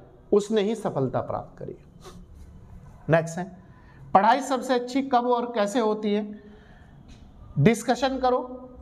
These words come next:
Group बनाकर discussion करो। चार लोगों का group बना दो आप लोग, चार लोगों से चार topic दे दो और अलग-अलग दिन निस-, निर्धारित कर दो। डिस्कस करो, एक दूसरे से register दे दो, चाहे आपसे question आ भी नहीं रहा, ले भाई पूछो। अगर आपने,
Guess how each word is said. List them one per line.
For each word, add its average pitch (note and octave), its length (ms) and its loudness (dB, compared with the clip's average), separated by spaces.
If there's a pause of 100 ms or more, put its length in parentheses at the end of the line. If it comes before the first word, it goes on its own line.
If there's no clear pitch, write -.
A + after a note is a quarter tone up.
(160)
Group A3+ 260 4
बनाकर A#3+ 420 2
discussion A#3 520 -2
करो। A3+ 200 0
चार B3 340 2
लोगों B3 220 0
का B3+ 100 0
group A#3+ 260 0
बना A3 280 0
दो G#3+ 80 0
आप G3+ 220 0
लोग, F#3+ 340 -6
चार A#3+ 280 4
लोगों A#3+ 220 2
से B3 140 -6
चार A#3 280 0
topic A3 380 -2
दे A3+ 140 2
दो A#3 80 2 (480)
और F#3+ 100 6
अलग-अलग A3 420 2
दिन G#3 180 -4
निस-, G#3 240 -4
निर्धारित F3+ 480 2
कर D3 140 0
दो। A#2+ 360 -6 (140)
डिस्कस D#3 460 2
करो, C3 280 -2 (260)
एक A3 200 8
दूसरे B3 320 2
से B3 120 0
register A3 440 0
दे A#3+ 160 4
दो, - 460 -4
चाहे G#3+ 160 10
आपसे A3 220 2
question A#3+ 380 0
आ A3 100 6
भी G#3 120 -2
नहीं A3 140 0
रहा, A3 440 0
ले F#3 100 4
भाई F#3+ 120 2
पूछो। D#3+ 500 -6 (540)
अगर F#3+ 160 6
आपने, A#3+ 380 6